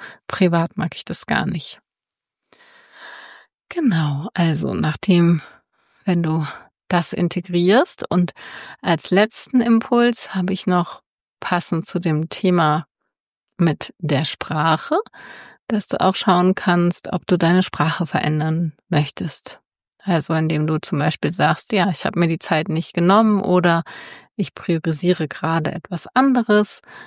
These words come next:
dass du dir das einfach ganz bewusst machst und wirklich da auch in die Eigen-, Eigenverantwortung gehen, gehst. Ja, und so kommen wir auch jetzt schon zur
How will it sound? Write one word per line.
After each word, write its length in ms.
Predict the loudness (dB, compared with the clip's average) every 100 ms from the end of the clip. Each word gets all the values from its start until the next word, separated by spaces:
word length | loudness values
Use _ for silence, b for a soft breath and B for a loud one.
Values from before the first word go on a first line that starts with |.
| B
dass 140 | -14 -4
du 100 | 0
dir 160 | 0
das 200 | 0 -2
einfach 400 | -2 -2 -4 -6
ganz 260 | -2 -4 -2
bewusst 500 | -6 -2 -4 -4 -4
machst 300 | -4 -4 -4
und 160 | -4 -4
wirklich 300 | -6 -8 -2
da 200 | -2 -2
auch 120 | -4
in 140 | -4
die 120 | -4 -2
Eigen-, 360 | -2 -2 -4 -8 _ 0
Eigenverantwortung 1000 | 2 2 0 -2 -2 -4 -6 -6 -8 -4
gehen, 380 | -4 -4 -8 -12 0
gehst. 480 | 2 2 -2 -12 -20 _ _ _ _ _ _ _ _ _ _ _ B B B B B B _
Ja, 300 | 2 4 2
und 100 | 2
so 80 | -2
kommen 260 | 2 2
wir 140 | 2 0
auch 100 | -4
jetzt 220 | -6 -6
schon 220 | -6 -6
zur 260 | -4 -4